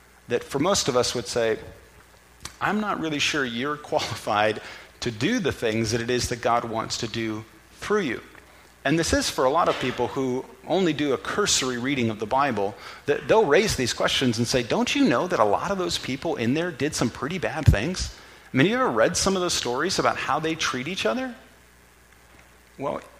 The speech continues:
in part, it's here because it, it does need to be here. It's not just a random detail, but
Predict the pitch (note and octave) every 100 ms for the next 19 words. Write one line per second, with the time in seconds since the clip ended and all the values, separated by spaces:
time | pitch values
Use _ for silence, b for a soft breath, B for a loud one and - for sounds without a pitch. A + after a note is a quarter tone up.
0 | - C3+ C3+ - G#3+ E3+ - C3 - -
1 | B3 A3 A2 G2 C#3+ C#3+ C#3+ C#3 C#3+ B2+
2 | C3 - - - B2+ A#2+ F3 G#3 A#2+ C3
3 | G#3+ E3 A2+ C#3+ F3+ A2 A#2 - F#3 E3+
4 | - E3 - B2 A#2+ B2+ C3+ A#2+ G#2 D3+
5 | G3+ - G2 F2+ C#3+ E3 B B B A#2
6 | C3 B2+ -